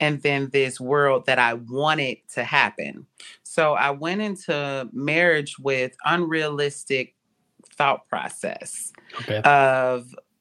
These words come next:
Speaker 1: husband, wife, children, you go to work, you come home, you combine resources, you know, those things like that. But deep down inside, I didn't know how to be married.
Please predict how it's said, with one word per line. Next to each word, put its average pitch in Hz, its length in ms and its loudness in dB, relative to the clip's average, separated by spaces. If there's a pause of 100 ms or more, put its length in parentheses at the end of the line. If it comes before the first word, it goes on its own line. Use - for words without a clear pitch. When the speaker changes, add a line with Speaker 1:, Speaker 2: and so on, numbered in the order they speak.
(500)
Speaker 1:
husband, 156 1040 -2
wife, 143 960 0 (260)
children, 143 1080 -4 (300)
you 127 220 -8
go 143 220 6
to 131 100 2
work, 160 680 2
you 123 120 -10
come 117 300 -8
home, 151 920 -2
you 127 540 -6
combine 117 500 4
resources, 147 1400 -2 (380)
you 156 200 -2
know, 139 240 0
those 135 300 0
things 139 320 -6
like 127 260 0
that. 175 280 0
But 143 360 -4 (420)
deep 170 200 -10
down 185 200 0
inside, 165 540 2
I 143 180 -2
didn't 160 340 -8
know 151 120 -4
how 127 160 -2
to 117 60 -8
be 117 100 -10
married. 151 540 -6